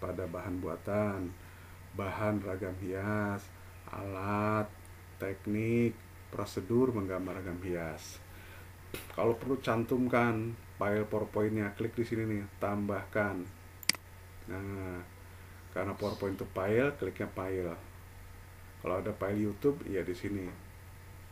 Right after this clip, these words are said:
Kita lampirkan aja filenya, linknya, nanti tercopy dia.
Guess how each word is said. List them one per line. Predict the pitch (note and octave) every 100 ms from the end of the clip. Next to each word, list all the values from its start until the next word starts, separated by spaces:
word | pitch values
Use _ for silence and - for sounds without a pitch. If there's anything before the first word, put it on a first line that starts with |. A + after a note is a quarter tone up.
| - - - - -
Kita | - - F#2+ F2+
lampirkan | F2+ F#2 F2+ F2+ F2+ G2
aja | G2
filenya, | G2+ F#2+ F#2 G#2 A2+ C#3+ D3+ - A2
linknya, | A2+ A2+ A#2+ E3 - - -
nanti | - A#2+ B2+ - - - - - - - -
tercopy | G#2 - G#2 - G2+
dia. | F2 D#2+